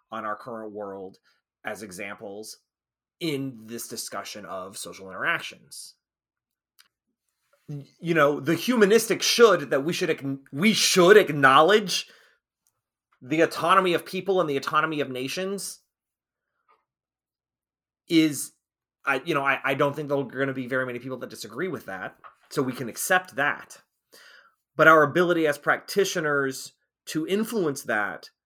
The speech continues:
and exercise that is often, uh, determined by the environment in which we teach, the culture in which we teach, it, the, the culture of the district,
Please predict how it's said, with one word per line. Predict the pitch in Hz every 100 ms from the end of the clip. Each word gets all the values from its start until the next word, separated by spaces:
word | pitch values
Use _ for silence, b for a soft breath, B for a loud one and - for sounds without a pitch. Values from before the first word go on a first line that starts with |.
| _ -
and | 127
exercise | 160 208 - 196 139 110 98 92
that | 101 95 82 - _ _ _ _ _ _ _
is | 156 135 -
often, | 135 165 202 - - 208 202 208 202 - _ _ _ _ _ 147
uh, | 143 135 139 139 _ _ _ _ _ _ _ _ _ 143
determined | 135 135 - 156 170 180 170 143 123
by | 135 139
the | 131
environment | 123 110 120 131 120
in | 123
which | 107 -
we | 101 98 -
teach, | - 107 - -
the | -
culture | - - 196 190 - 131 110
in | 104
which | 98 -
we | 104
teach, | 92 - 120 - - - b b -
it, | 131 113
the, | 110 -
the | 127
culture | - 147 139
of | 123
the | 113
district, | 95 120 - 120 117